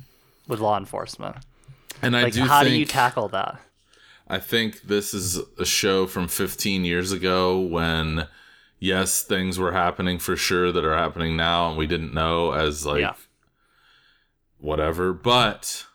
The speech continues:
Speaker 2: it would be nice if, in the current climate, cops could have a sense of humor about themselves a little bit.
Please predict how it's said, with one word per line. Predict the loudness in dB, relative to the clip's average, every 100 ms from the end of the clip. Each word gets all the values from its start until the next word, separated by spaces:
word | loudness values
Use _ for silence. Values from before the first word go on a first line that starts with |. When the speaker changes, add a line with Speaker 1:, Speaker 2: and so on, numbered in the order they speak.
| _ _ _ _ _ _ _ _ _ -2
Speaker 2:
it | 0
would | 2 0
be | 0 2
nice | 2 2 0 -2
if, | 0 2 2 -4 -4
in | -2 0 0
the |
current | -2 -2 0 -2
climate, | -2 -2 0 0 -2 -2 -6
cops | -4 0 -2 -4
could | -4 0
have | 0
a | 0
sense | -2 -2 -4
of | -4
humor | -4 -2 -2
about | -2 -4 -4
themselves | -8 -6 -2 0 0 -2
a | 0
little | 0 0
bit. | 2 2 0 -6